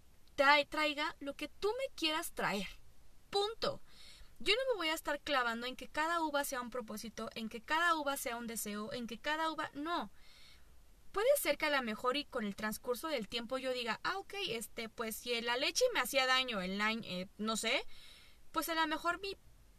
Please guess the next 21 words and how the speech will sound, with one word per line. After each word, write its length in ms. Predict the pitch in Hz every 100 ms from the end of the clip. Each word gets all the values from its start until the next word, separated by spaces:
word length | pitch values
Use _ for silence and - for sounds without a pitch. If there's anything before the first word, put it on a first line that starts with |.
| -
Ya 160 | - 330
no 160 | 453 523 - -
tratar 420 | 349 339 330 339
como 240 | - 427
de 100 | 294
ser 180 | 208 277
propósito, 840 | - 466 - 285 311 294 220 202 202
sino 260 | 214 220
como 320 | - 240 233 220
de 180 | 240 226
cambiar 420 | 262 262 294 320
hábitos, 540 | 381 339 - 143 -
más 160 | 226 240
bien, 280 | 247 226 202
¿no? 200 | 220 392 - - - - - - -
Entonces, 420 | - 339 381 - - - -
pues 140 | 339
no, 300 | 381 494 508
o 40 | 339
sea, 140 | 311
realmente 460 | 339 370 381 -